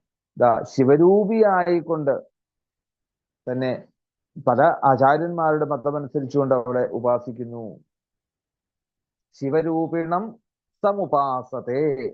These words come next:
നന്നായി അവിടെ ഉപാസിക്കുന്നു. അപ്പം എന്താണ്, ശിവനായിട്ടും ബ്രഹ്മാവായിട്ടും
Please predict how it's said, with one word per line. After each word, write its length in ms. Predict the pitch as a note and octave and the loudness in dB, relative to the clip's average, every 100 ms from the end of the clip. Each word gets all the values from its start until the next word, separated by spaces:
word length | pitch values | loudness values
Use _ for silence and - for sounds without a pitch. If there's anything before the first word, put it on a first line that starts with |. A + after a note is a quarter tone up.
| - | -8
നന്നായി 580 | A#2+ B2+ C3+ C3+ D3+ G3 - | -6 0 2 2 2 -2 -4
അവിടെ 460 | A2+ - C3 F3+ - _ _ - | -6 -2 -2 -2 -8 _ _ -6
ഉപാസിക്കുന്നു. 500 | A#2+ B2 B2 C3 B2 | -2 -2 -2 -2 2
അപ്പം 340 | C3 E3 F3+ - _ - | 4 2 0 -12 _ -4
എന്താണ്, 460 | D3 E3 E3 D#3+ D3 _ _ _ | 2 4 2 0 -4 _ _ _
ശിവനായിട്ടും 920 | - D3+ C3+ F3 F#3+ F3 E3 D3 F3 | -4 0 2 2 2 2 2 0 -2
ബ്രഹ്മാവായിട്ടും 1120 | F3 C#3+ D3 E3+ F3+ F3+ E3 D#3+ D#3 D3 B2+ | 0 0 0 -2 0 0 -2 -4 -4 -6 -12